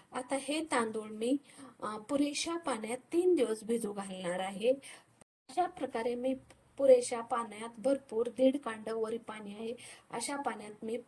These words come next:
तांदूळ भिजू घातले आहेत. अशा प्रकारे झाकून ठेवायचं आहे आणि रोज सकाळी तांदूळ तीन दिवस आपल्याला पाणी बदलून घ्यायचं आहे या तांदळातलं. आज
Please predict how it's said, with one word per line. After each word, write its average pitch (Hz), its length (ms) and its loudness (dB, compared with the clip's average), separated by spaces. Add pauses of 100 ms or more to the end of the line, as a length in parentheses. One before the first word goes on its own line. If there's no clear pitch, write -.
(340)
तांदूळ 208 340 -4
भिजू 226 240 -2
घातले 214 320 -10
आहेत. 226 320 -2
अशा - 1600 -16
प्रकारे 240 440 0
झाकून 311 400 0
ठेवायचं 202 420 -4
आहे 220 140 -4
आणि 202 300 -6
रोज 294 340 0
सकाळी 226 400 -2
तांदूळ 233 480 2
तीन 285 400 8
दिवस 240 420 4 (420)
आपल्याला 208 560 -2
पाणी 226 380 -2
बदलून 208 380 -10
घ्यायचं 208 320 -8
आहे 240 160 -4
या 226 100 -6
तांदळातलं. 190 680 -4 (1500)
आज 277 280 -4